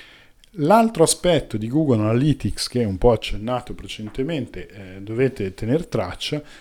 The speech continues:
è, mm, rispetto al traffico, appunto, le fonti, eh, su cui le persone,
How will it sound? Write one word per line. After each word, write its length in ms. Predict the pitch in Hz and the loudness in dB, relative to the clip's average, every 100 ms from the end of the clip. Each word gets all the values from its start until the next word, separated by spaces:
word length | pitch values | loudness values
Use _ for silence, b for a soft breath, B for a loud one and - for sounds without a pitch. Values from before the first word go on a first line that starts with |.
| B - | B 0
è, 320 | 160 170 190 | 2 2 0
mm, 440 | 139 117 113 123 | -4 -2 -4 -4
rispetto 640 | 113 120 - 165 135 - 139 | -4 -4 0 2 2 2 2
al 160 | 170 | 2
traffico, 600 | - 120 92 - 143 139 | 0 0 0 -6 -8 -2
appunto, 460 | 196 - 107 104 151 | -2 -2 -8 -4 -2
le 140 | 208 | -2
fonti, 600 | 233 - 98 98 - 170 B B B B - | -2 -4 -4 -6 4 4 B B B B -4
eh, 960 | 120 110 104 101 101 98 98 95 98 98 | 0 0 0 -2 -2 -4 -4 -4 -6 -4
su 300 | - 185 - | 0 0 2
cui 300 | 180 170 160 | 4 6 6
le 100 | 151 | 4
persone, 720 | 208 - - 107 98 123 | 4 0 0 0 2 -2